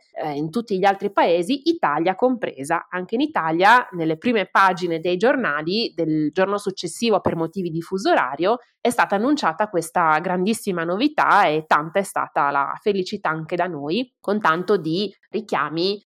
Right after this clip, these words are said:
eh, "sconfitto il male, sconfitta la poliomielite". Un annuncio che ci fa sorridere oggi, perché è stato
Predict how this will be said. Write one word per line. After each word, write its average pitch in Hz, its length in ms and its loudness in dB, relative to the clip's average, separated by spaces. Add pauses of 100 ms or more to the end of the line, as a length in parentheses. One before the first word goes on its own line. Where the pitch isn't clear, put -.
(200)
eh, 156 160 -4
"sconfitto 220 1300 0
il 190 240 0
male, 175 420 2
sconfitta 196 680 -4
la 156 100 -2
poliomielite". 156 960 -4
Un 208 160 0
annuncio 240 500 2
che 202 160 -2
ci 196 160 -4
fa 190 140 0
sorridere 185 680 2
oggi, 170 320 2
perché 156 460 -4
è 147 40 -4
stato 156 520 0